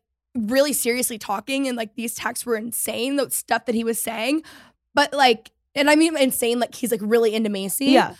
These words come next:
Speaker 1: But
Speaker 2: Which
Speaker 1: we
Speaker 2: is insane.
Speaker 1: No, I
Speaker 2: <laughs>
Speaker 1: just mean,
Speaker 2: Okay,
Speaker 1: like,
Speaker 2: I know.
Speaker 1: insane as far as, like, he's really, like, doing the thing.
Speaker 2: He's at a hundred percent.
Speaker 1: Yeah, he's at a hundred percent.
Speaker 2: This was the first time I've been, like,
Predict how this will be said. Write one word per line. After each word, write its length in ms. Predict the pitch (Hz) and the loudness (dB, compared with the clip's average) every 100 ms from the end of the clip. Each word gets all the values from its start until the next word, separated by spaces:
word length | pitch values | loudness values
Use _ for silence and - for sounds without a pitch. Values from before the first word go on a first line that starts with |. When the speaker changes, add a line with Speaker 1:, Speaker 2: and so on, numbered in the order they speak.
| _ _ | _ _
Speaker 1:
But 280 | 330 330 294 - | 4 6 6 4
Speaker 2:
Which 220 | 240 269 | 6 6
Speaker 1:
we 60 | |
Speaker 2:
is 80 | 247 | 6
insane. 540 | 226 - 247 214 196 - | 6 4 6 6 4 4
Speaker 1:
No, 60 | 320 381 370 403 | 6 8 8 6
I 160 | - | 6
Speaker 2:
<laughs> 20 | |
Speaker 1:
just 180 | 320 302 | 2 2
mean, 140 | 349 339 | 2 2
Speaker 2:
Okay, 80 | |
Speaker 1:
like, 80 | 320 | 4
Speaker 2:
I 20 | 302 | 2
know. 100 | 277 | 4
Speaker 1:
insane 260 | 277 311 | 4 4
as 160 | 330 - | 2 4
far 200 | 311 269 | 6 6
as, 180 | 262 254 | 6 4
like, 180 | 240 - _ _ - | 2 0 _ _ 4
he's 260 | 320 294 | 6 8
really, 380 | 294 320 311 277 | 6 4 4 2
like, 160 | 247 220 | 0 0
doing 280 | 220 226 | -2 -2
the 60 | 226 | -6
thing. 180 | - 233 | -4 0
Speaker 2:
He's 180 | 311 285 | 2 4
at 140 | 277 | 2
a 40 | 247 | 2
hundred 240 | 233 202 | 2 0
percent. 380 | 190 - 160 127 | -2 -2 -2 2
Speaker 1:
Yeah, 60 | |
he's 180 | 285 285 | 2 4
at 80 | 285 | 2
a 60 | 254 | 0
hundred 180 | 269 | -2
percent. 340 | 240 - 339 320 | -6 -2 -2 2
Speaker 2:
This 160 | 262 | 2
was 140 | 330 320 | 2 0
the 80 | 330 | -2
first 320 | 269 254 - | 0 0 -2
time 340 | 247 220 220 220 | -4 -2 -2 0
I've 180 | 190 196 | -2 0
been, 160 | 196 | -2
like, 260 | 196 180 | -2 -4